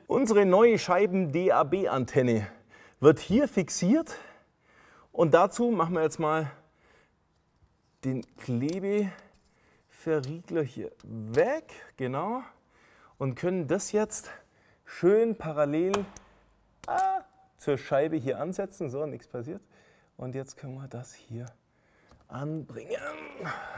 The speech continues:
So, und das jetzt schön festreiben. Parallel zur Scheibe runter. Na, das schaut doch schon sauber aus.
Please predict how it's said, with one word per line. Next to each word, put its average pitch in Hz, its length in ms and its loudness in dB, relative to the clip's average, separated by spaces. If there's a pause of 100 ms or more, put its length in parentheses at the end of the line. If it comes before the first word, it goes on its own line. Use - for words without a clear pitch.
(360)
So, - 280 -8 (680)
und 107 220 -14
das - 280 -10 (920)
jetzt - 360 -12 (160)
schön 123 420 -12 (1000)
festreiben. - 880 -20 (920)
Parallel 113 520 -12
zur - 160 -16
Scheibe 107 380 -16
runter. 110 240 -14
Na, 143 140 -12
das - 140 -20
schaut - 200 -20
doch - 100 -20
schon - 400 -16
sauber - 600 -16
aus. - 240 -20